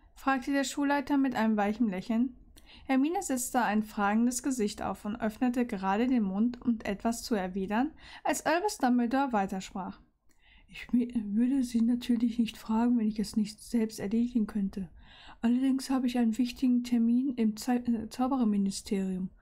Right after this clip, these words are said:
Können Sie sich darum kümmern, dass Professor Snape das hier ente-, erhält?" Er wartete nicht und drückte Hermine ein schweres Holzkasten in die Hand, in dem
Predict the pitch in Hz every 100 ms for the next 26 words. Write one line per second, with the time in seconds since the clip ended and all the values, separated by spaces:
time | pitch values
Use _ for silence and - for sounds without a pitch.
0 | - - - - 247 226 254 285 269 -
1 | 240 220 214 - 208 214 254 285 - -
2 | - 220 214 - 214 226 220 277 247 -
3 | 202 208 214 240 240 220 - 208 196 202
4 | 190 - - 202 185 196 208 294 - -
5 | - - - - _ _ - - - 262
6 | 233 247 - 339 349 262 226 320 - 247
7 | 247 208 240 - 254 226 202 202 220 -
8 | 202 202 - 214 262 254 - 202 208 -
9 | 247 - 240 247 - 285 247 226 277 233
10 | 180 208 - - - - 233 233 269